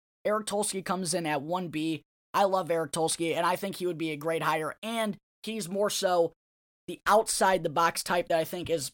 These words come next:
realistic for the Chicago Blackhawks general manager. For Matthew Darche, the only reason why I think I would have him over Eric Tulsky is because he's been surrounded by greatness.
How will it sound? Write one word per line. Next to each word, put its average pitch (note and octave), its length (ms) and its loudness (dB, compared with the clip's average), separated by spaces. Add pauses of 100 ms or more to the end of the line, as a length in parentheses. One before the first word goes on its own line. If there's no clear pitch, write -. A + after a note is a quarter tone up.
(140)
realistic E3 720 2
for E3+ 160 -4
the D3 40 -4
Chicago D3 460 -2
Blackhawks C#3 560 -4
general C3+ 300 -2
manager. A#2 520 -8 (360)
For F#3 100 -2
Matthew A3+ 420 -2
Darche, F#3+ 420 0 (360)
the F#3 60 -4
only C#4 180 2
reason G#3 380 -2
why E3+ 240 4
I E3+ 100 2
think F#3+ 260 -8
I E3+ 80 6
would E3+ 140 4
have E3+ 260 0
him E3 200 -6 (100)
over G3 380 2
Eric F#3 260 2
Tulsky G#3 520 -2 (680)
is G#3 100 0
because G3+ 220 0
he's G#3+ 160 -2
been A3+ 120 0
surrounded G3 360 2
by D3+ 100 2
greatness. D3 560 -2